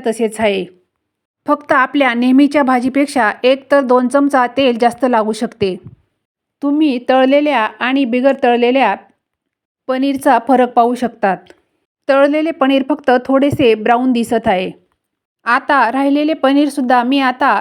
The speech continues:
त्या तेलामध्ये तळून घेणार आहे. फक्त आपल्याला तेल थोडेसे कमी असल्यामुळे थोडे थोडे टाकून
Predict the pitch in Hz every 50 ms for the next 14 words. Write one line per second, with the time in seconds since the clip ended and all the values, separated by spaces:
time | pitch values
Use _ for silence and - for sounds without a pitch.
0 | - - - 269 262 254 262 254 262 269 262 277 277 277 233 220 220 220 240 233
1 | 247 240 240 240 240 233 220 214 208 208 202 185 175 170 170 - _ _ _ _
2 | _ _ _ _ _ _ _ _ _ _ _ _ _ - 269 277 277 - - 302
3 | 285 269 262 - 311 311 285 233 214 208 - - 277 285 294 294 302 294 277 262
4 | 269 262 294 269 - 254 254 269 277 262 247 247 - 262 262 262 277 285 269 226
5 | 214 208 208 - 262 247 262 254 269 277 262 262 254 269 277 277 - - 220 220
6 | 214